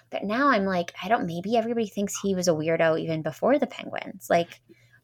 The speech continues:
are people just kind of, they don't really wanna hear him explain about the penguins?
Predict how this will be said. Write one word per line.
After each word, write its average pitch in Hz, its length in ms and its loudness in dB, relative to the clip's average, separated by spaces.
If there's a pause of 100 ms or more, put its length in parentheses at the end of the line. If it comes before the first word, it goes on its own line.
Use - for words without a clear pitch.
are 190 80 10
people 208 360 2
just 175 320 2
kind 170 300 0
of, 156 540 2
they 165 180 2
don't 165 180 2
really 160 200 2
wanna 139 220 -2
hear 147 320 -2
him 147 160 -4
explain 180 460 0
about 202 240 4
the 196 40 -8
penguins? 180 840 0